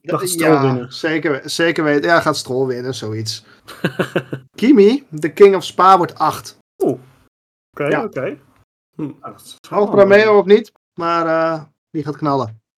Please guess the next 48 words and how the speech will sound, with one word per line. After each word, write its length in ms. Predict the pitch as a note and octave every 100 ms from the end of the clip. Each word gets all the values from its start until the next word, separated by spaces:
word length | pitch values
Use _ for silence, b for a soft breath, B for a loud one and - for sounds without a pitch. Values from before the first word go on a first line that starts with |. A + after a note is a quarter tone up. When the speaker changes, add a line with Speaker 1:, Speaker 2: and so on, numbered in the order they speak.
| _ _ -
Speaker 1:
Nou, 260 | A3 F#3+ - _
leuk. 320 | E3+ C3+ - _
Top. 240 | D#3+ A#2 _ -
Nou, 160 | D#3
ik 60 | D#3+
sluit 160 | F3+
hem 120 | D#3+ F3
af. 220 | F3+ -
Ik, 180 | F3 D#3
eh, 180 | D#3+ D#3
denk 160 | D3+
ook 100 | D3+
nog 100 | E3+
dat, 220 | C3+ D#3+ E3
eh, 100 | D#3
Max, 320 | D#3 D3+ -
eh, 320 | D3+ D3 C#3+
eh, 440 | C#3 D#3 D3+ C#3 C3+
ik 260 | C#3 C3+
denk 120 | C#3
dat 140 | C3 C3
hij 80 | C#3
niet 100 | C3
eens 40 |
gaat 120 | C3
finishen, 400 | - F3+ C#3 D#3+ - _ _ - -
eh, 280 | C#3+ C3+
dat 100 | C3
het 80 | C3
toch 160 | F3+ F#3
weer 100 | C#3
fout 180 | D#3+ -
gaat. 300 | C#3+ C#3+ _ -
Dus 140 | D3+
ik 60 | D#3
heb 100 | D3+
Hamilton 280 | G3 F3+
op 80 | F3
één, 280 | E3+ E3+ E3
ik 140 | D#3+ D3
heb 100 | D3
Norris 400 | D3+ F3+ F3 D3
op 60 |
twee 400 | - D3 C#3+ C#3 -
en 320 | C#3 C#3 C3 C3
Perez 320 | D#3 D3 C3+
op 100 | C3
drie. 300 | C3+ D#3